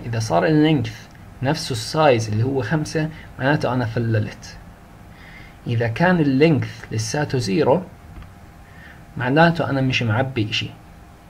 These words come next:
بال-، بالليست تاعتي. شايفين ليش هون هسا بلش الأمور تتضح أكثر، إنه شو اللينث وشو الكذا؟ هون بلشنا نعرف خلص إنه إذا اللينث لساته زيرو زي ما أنا عبيتها بالكونستراكتور، معناته أنا مش عامل إشي بالليست تاعتي، يعني empty.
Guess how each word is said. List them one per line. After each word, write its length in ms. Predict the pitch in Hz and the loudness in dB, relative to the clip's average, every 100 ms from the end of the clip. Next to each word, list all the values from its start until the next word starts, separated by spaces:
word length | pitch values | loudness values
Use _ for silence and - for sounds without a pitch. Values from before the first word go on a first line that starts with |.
| - - - - - - | -20 -20 -20 -20 -12 -4
بال-، 540 | 110 110 110 107 110 113 - | 0 2 0 0 -2 -6 -6
بالليست 340 | 135 123 117 - | -4 -2 -4 -4
تاعتي. 240 | 107 110 | -6 -4
شايفين 360 | - 131 180 170 | -4 0 2 4
ليش 200 | 156 160 | 4 4
هون 160 | 151 | 2
هسا 360 | 131 131 175 - - - - | 0 -2 -2 -4 -8 -6 2
بلش 280 | 156 151 | 4 4
الأمور 200 | 156 160 | 4 4
تتضح 480 | 160 147 - 135 123 | 4 0 -2 -2 -2
أكثر، 340 | 139 - 117 107 | -4 -4 -4 -4
إنه 200 | 120 117 - - - | -4 -6 -12 -20 -10
شو 140 | - | 0
اللينث 440 | 143 131 135 127 - | 2 4 2 0 -4
وشو 180 | 113 131 | -4 -2
الكذا؟ 380 | 127 131 175 - - - - - | -2 0 0 -2 -18 -20 -8 2
هون 220 | 180 185 - - | 4 4 0 2
بلشنا 300 | 143 160 147 | 4 4 2
نعرف 280 | 113 107 - | 0 0 0
خلص 300 | 131 113 - | -2 -2 -4
إنه 200 | 127 - - 139 | -4 -4 -6 -2
إذا 120 | 131 | 0
اللينث 400 | 127 165 185 131 | 4 4 2 0
لساته 360 | 120 156 156 | -4 -4 -2
زيرو 280 | 139 147 139 | 0 2 2
زي 140 | 123 127 | 2 0
ما 120 | 127 | 0
أنا 100 | 120 | -4
عبيتها 340 | 120 147 147 | -4 -4 -2
بالكونستراكتور، 720 | 135 131 135 - 160 - 180 | -4 -4 -6 -6 -8 0 0
معناته 380 | 175 135 131 143 | 2 -2 -2 -2
أنا 80 | 135 | -2
مش 180 | 127 107 | -2 0
عامل 240 | 131 117 | 0 0
إشي 180 | - 120 | -2 -2
بالليست 560 | 113 110 110 120 - | 0 0 0 -2 -2
تاعتي، 220 | 135 135 202 | -4 -2 -2
يعني 360 | 131 123 117 | -2 -2 -6
empty. 220 | 110 - | -10 -12